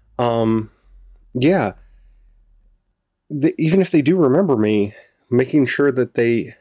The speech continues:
know <laughs> that I'm doing stuff again. You know,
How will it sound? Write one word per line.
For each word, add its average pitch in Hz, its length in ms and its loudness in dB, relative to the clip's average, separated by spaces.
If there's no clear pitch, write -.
know 110 640 0
<laughs> - 160 -20
that - 640 -6
I'm 156 140 0
doing 139 340 0
stuff - 300 -6
again. 180 360 -4
You 131 160 -2
know, 123 280 -2